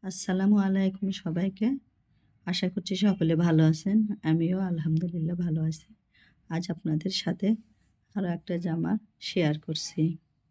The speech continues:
এটা সিঙ্গেল কামিজ। আজ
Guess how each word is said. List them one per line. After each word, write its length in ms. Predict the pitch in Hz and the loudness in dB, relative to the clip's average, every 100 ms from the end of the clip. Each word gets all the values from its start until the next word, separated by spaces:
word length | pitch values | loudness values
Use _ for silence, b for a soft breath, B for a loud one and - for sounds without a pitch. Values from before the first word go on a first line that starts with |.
| _ b b b - - | _ b b b -20 -12
এটা 180 | 170 180 | -4 -2
সিঙ্গেল 440 | - 180 175 170 175 | 0 2 2 2 0
কামিজ। 420 | 175 156 175 208 - _ _ _ _ _ _ _ _ _ _ _ _ _ _ _ _ _ _ _ _ _ _ _ _ _ _ _ _ _ _ _ _ _ - | 2 4 4 0 -4 _ _ _ _ _ _ _ _ _ _ _ _ _ _ _ _ _ _ _ _ _ _ _ _ _ _ _ _ _ _ _ _ _ -10
আজ 180 | 202 190 | -4 0